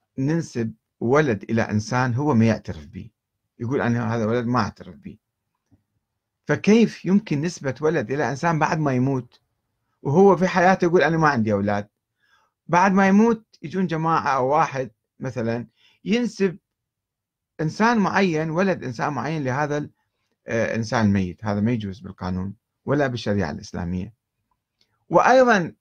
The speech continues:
المصيبة العظمى أنه هذا ولد ما له أثر وما حد ما شايفه وما حد ما يعرفه. يجي واحد بالسر، هو كان مثلا وكيل مالي للإمام العسكري،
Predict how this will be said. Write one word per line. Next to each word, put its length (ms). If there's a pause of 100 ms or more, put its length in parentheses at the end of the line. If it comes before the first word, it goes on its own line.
المصيبة 440
العظمى 440
أنه 400
هذا 200
ولد 280
ما 260
له 180
أثر 260 (580)
وما 200
حد 180
ما 80
شايفه 420
وما 160
حد 200
ما 60
يعرفه. 460 (520)
يجي 260
واحد 480
بالسر، 440 (680)
هو 200
كان 260
مثلا 460
وكيل 360
مالي 480 (500)
للإمام 600 (180)
العسكري، 720